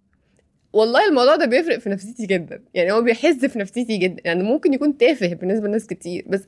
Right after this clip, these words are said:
أنا واحدة بصحى الصبح من الحاجات اللي بتساعدني إن أنا أسرفايف، إن أنا أشرب قهوتي سخنة. ما بشربهاش سخنة، أو ما بشربهاش سخنة.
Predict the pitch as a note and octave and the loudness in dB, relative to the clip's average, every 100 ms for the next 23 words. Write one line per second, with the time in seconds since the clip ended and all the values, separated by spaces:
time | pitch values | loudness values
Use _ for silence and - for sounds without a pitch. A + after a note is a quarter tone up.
0 | - C#4 C4 D4 C#4 G#3+ C#4+ - A3+ - | -4 0 2 2 0 0 0 -2 -4 -2
1 | C4 - G3 G3 F#3+ F#3 A#3+ A#3+ F#3+ - | -2 0 0 0 0 -4 0 0 0 0
2 | F#3 A3+ A#3 F3+ A#3 - F#3+ G3 F3+ G3 | 0 0 0 0 0 0 0 0 2 2
3 | B3+ D4+ - _ _ - - F#3+ A3 B3 | 2 0 -4 _ _ -20 -4 -2 2 2
4 | C4 D4+ F3 G3 A3 F#3+ D#3+ D3+ - _ | 2 0 2 0 0 -2 -6 -12 -20 _
5 | _ _ _ _ G3+ B3+ F4+ A#4 - G4+ | _ _ _ _ 0 2 4 4 4 0
6 | B3 D3+ _ _ _ _ _ _ _ F#3+ | 0 -10 _ _ _ _ _ _ _ 0
7 | G3 A3 B3+ G#3 - | 4 2 2 -2 -4